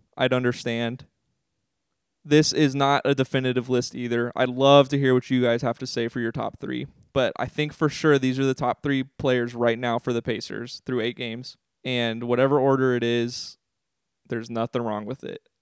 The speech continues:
So here's my list. Number three, I have T J Warren.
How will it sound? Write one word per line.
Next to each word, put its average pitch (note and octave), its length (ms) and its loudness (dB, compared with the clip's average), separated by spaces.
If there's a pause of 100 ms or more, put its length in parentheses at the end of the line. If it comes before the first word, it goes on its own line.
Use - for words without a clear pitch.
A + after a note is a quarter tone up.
So B2+ 160 0
here's C#3 240 4
my B2 180 0
list. - 420 -6 (680)
Number C3+ 240 0
three, C3+ 380 -4 (1000)
I B2+ 40 -14
have A#2 100 -12
T - 160 -6
J C3 160 -2
Warren. A2+ 340 -10